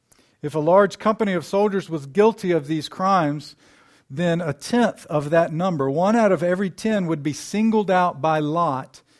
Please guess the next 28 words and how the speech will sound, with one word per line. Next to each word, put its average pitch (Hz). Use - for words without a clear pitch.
and 151
executed 127
by 127
the 127
other 127
soldiers, 131
again, 131
for 117
desertion. 123
And 160
it's 156
easy 254
for 190
us, 185
it's 175
easy 254
for 185
me 185
anyway, 156
to 147
think 247
about, 170
uh, 135
cowardice 151
and 143
how 170
I 151
would, 131